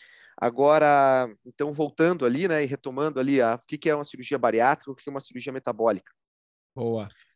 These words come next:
Speaker 1: A cirurgia bariátrica, ela realmente, o foco dela é no excesso de peso. Então, quando eu tenho cirurgia, o paciente vem lá, ele, ele, ele, ele acha que ele tá acima do peso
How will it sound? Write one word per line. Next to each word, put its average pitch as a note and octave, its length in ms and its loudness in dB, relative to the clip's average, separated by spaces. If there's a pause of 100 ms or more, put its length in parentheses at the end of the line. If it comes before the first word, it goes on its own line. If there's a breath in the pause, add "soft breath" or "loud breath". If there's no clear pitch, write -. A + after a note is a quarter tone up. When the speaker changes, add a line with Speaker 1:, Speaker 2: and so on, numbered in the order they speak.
(400)
Speaker 1:
A C3 300 2
cirurgia D3 420 -6
bariátrica, C#3 840 -2 (320)
ela C3 560 2
realmente, D3+ 600 -6
o - 20 -20
foco - 320 -6
dela A#2 560 4 (260)
é C3+ 320 -2 (200)
no C3 120 -12
excesso C3 420 -8
de C3 80 -14
peso. - 420 -16 (1200)
Então, B2 180 -4
quando B2+ 180 -10
eu A#2+ 60 -8
tenho D3+ 280 -4
cirurgia, A#2 600 -2 (200 soft breath)
o - 40 -20
paciente A#2+ 340 -14
vem B2+ 180 -6
lá, C#3 320 4
ele, A#2+ 180 0
ele, A2 360 -6
ele, A#2 260 -4
ele A#2 140 2
acha C#3 220 2
que - 60 -20
ele G#2 80 -12
tá A#2+ 100 -6
acima A#2 280 -12
do G2 80 -20
peso D#3+ 520 -4